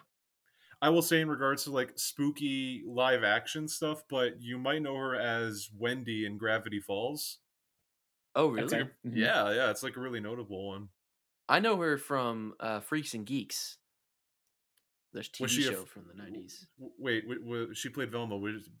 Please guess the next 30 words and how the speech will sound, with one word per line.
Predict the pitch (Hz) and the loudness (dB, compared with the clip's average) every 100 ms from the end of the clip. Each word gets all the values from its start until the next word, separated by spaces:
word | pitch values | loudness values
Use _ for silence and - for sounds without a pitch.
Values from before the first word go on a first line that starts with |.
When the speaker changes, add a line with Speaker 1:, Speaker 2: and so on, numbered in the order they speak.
| _ | _
Speaker 1:
in | 107 110 | -12 -8
this | 113 113 | -6 -6
movie, | 101 92 95 | -6 -6 -8
so | 92 110 - | -6 -8 -6
was | 113 | -4
she | 110 117 113 | -4 -2 -4
a | |
freak | 104 120 123 120 | -4 -6 -6 -6
or | |
was | 110 101 | -6 -6
she | - 98 | -6 -8
a | |
geek? | 95 101 92 - _ _ | -6 -6 -6 -16 _ _
Speaker 2:
Uh, | 117 | -6
I | 117 | -4
think | 117 156 | -4 -4
she | 143 | -2
was | 143 | -2
part | 135 131 | -2 -2
of | 120 | -2
the | 110 | -6
freaks, | - 135 110 - - - | -6 -6 -4 -6 -8 -6
but | 104 | -6
she | 143 | -2
wasn't | 143 117 107 | -2 -2 -4
really | 110 104 | -4 -4
a | |
Speaker 1:
Ah. | 101 - | -8 -14
Speaker 2:
freak. | 98 - - _ _ _ _ _ _ _ _ _ _ _ _ _ - | -16 -18 -20 _ _ _ _ _ _ _ _ _ _ _ _ _ -18
Uh, | 95 | -16